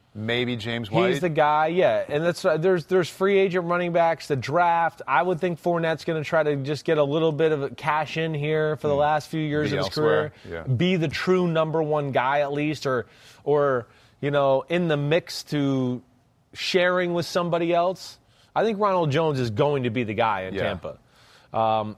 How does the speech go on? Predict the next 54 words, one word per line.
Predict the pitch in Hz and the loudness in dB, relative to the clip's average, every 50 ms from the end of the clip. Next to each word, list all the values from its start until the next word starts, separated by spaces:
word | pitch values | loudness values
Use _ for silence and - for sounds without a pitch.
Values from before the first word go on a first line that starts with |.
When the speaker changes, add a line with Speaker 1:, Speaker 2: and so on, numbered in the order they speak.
| - | -6
Speaker 2:
you | 160 151 | -4 0
know, | 131 120 120 | 0 0 0
don't | 120 123 156 180 - | 2 2 0 0 0
forget, | - 170 160 165 139 104 - | -2 0 2 2 2 2 0
Fournette, | - 151 151 156 165 175 156 117 | -2 -2 0 0 0 0 0 2
yes, | 127 147 160 139 - | 2 2 2 2 0
it | 123 117 | -2 -4
was | 117 110 | -2 -2
really | 123 143 147 143 127 | 0 0 0 0 0
good | 143 185 165 | 0 0 -2
at | 127 113 | -2 -4
the | 113 107 104 | -6 -6 -4
end, | 104 117 127 | -4 -4 -2
but | 123 135 139 | 0 0 0
it | 135 | 0
was | 135 135 127 123 | 0 -2 -2 -2
also | 147 139 147 170 - - 135 | 0 0 0 0 0 -2 -4
because | 127 127 - - 143 131 113 | -4 -4 -2 -2 -2 -2 0
Ronald | 127 139 139 131 123 117 | -2 -2 -2 -2 -4 -2
Jones | 113 135 135 135 131 | -2 -2 -2 -2 -2
had | 131 120 | -2 -4
a | 104 | -4
hamstring | 92 117 123 135 135 127 - 139 131 127 127 | -4 -4 -4 -4 -4 -6 -6 -6 -4 -4 -2
in-, | 127 131 131 127 | -2 -4 -4 -4
injury, | 131 131 135 127 123 131 135 139 135 139 135 - - - - - - | -4 -4 -4 -2 -2 0 0 0 0 -2 -6 -10 -20 -20 -20 -16 -8
and | 123 120 | -4 -2
that | 127 135 | 0 0
was | 135 123 107 | 0 0 -2
the | 123 | -2
big | 110 151 139 120 | 0 0 -2 0
reason | 117 127 139 131 107 127 120 113 104 98 | 0 -2 -2 -2 -2 -4 -4 -4 -4 0
why | 107 117 123 131 131 | 0 2 2 2 0
Fournette | 117 - 131 123 127 123 120 104 107 | -2 -4 -6 -4 -2 -4 -4 -2 0
got | 120 117 117 | 0 2 2
all | 117 113 113 | 2 0 0
those | 107 110 107 104 | 0 0 -2 -4
carries. | - - 139 127 104 90 90 107 | 0 0 0 0 0 -2 -2 -4
Antonio | 131 143 - 202 233 247 233 202 165 | -6 -4 -2 -2 0 0 2 0 2
Brown's | 143 170 165 160 151 120 | 2 0 0 0 -2 -2
the | 139 | -2
guy, | 123 139 131 127 120 117 | 0 2 2 2 2 0
again, | 120 113 135 131 120 | 0 -2 -2 0 2
I'll | 117 120 | 0 0
say, | 117 - - 131 123 113 98 - - - - - - - - - - | 0 0 2 2 2 2 0 -6 -14 -20 -20 -20 -20 -20 -20 -8 -2
you | 135 | -2
know, | 131 | 0
especially | 123 - - 180 185 - - 160 139 | 0 0 2 0 0 0 -2 -4 -4
with | 123 107 | -4 -2
Godwin | 98 127 113 120 131 127 123 120 107 98 90 | 0 0 2 2 0 -2 -2 -6 -6 -2 0
back, | 135 151 156 123 104 104 - _ _ _ _ _ - | 2 2 2 2 -2 -6 -8 _ _ _ _ _ -2
now | 160 165 147 | -2 -2 0
he | 120 165 220 214 | 0 0 0 0
becomes | 180 147 - 147 131 113 98 | 0 -2 -2 -4 -6 -4 -6
expendable. | 104 101 - - 110 92 87 82 73 73 76 73 - | -8 -10 -6 -6 -6 -6 -6 -10 -12 -14 -16 -18 -18